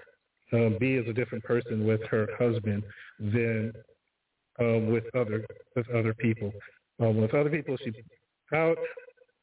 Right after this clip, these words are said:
out in the world, she puts on a facade, and I get that. Um, and it was this facade that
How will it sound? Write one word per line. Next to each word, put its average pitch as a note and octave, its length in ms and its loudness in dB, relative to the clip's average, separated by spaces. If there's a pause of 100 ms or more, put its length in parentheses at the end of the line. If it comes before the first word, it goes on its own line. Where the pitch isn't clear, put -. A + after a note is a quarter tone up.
(1400)
out A3+ 240 0 (140)
in F#3 200 2
the F3 140 2
world, A2 460 4 (100)
she B2+ 120 0
puts D3+ 240 -2 (100)
on C#3 160 -4
a B2+ 160 -2
facade, A#2+ 640 -2 (220)
and A#2 120 2
I A#2+ 100 4
get A#2+ 280 -4
that. G#2 220 -4 (800)
Um, A2+ 320 4
and A2+ 160 2
it A#2 100 4
was A#2 200 2
this C#3+ 120 2 (120)
facade C3 580 -2
that A2+ 140 0